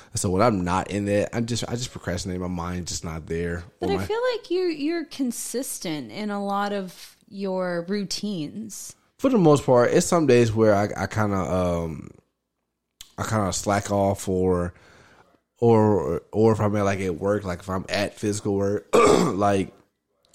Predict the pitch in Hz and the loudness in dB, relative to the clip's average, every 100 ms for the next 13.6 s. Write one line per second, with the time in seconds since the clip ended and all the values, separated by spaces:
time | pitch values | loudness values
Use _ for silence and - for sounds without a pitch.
0 | _ 107 95 104 104 95 101 92 85 92 | _ -4 0 0 0 -2 -4 -4 -4 -6
1 | - 113 98 90 98 117 120 113 - - | -6 -4 -4 -4 0 0 2 -2 -4 -8
2 | - - 123 151 - 156 127 - 78 87 | -14 0 2 2 0 2 2 0 -4 -4
3 | - 87 78 76 90 92 90 85 85 78 | -4 -4 -4 -4 -4 -4 -4 -6 -6 -6
4 | 82 90 95 90 92 - _ - 104 104 | -4 -2 -2 0 -2 -4 _ -6 0 0
5 | 101 92 - 101 - - 90 92 98 104 | 0 -4 -2 -2 -2 -6 -10 -8 -6 -4
6 | 101 101 110 - - 92 - 101 92 87 | -4 -6 -10 -18 -16 -14 -6 -4 -4 -4
7 | 80 95 101 101 104 - 107 107 107 110 | -4 -2 0 -2 -4 -6 -2 -2 0 -2
8 | 104 - - - _ - - 226 - _ | -4 -8 -20 -20 _ -2 2 2 0 _
9 | _ _ _ _ _ 98 101 - 110 98 | _ _ _ _ _ -8 0 0 2 0
10 | - 85 80 85 85 - 80 69 65 65 | -2 -4 -6 -6 -6 -6 -10 -10 -10 -12
11 | - 82 82 80 73 76 78 - 50 50 | -6 -6 -4 -6 -6 -6 -8 -8 -12 -10
12 | 50 65 64 62 - 95 - 90 90 87 | -8 -4 -4 -6 -4 -4 -4 -6 -2 -2
13 | 71 78 76 80 85 87 | -4 -8 -6 -4 -2 -4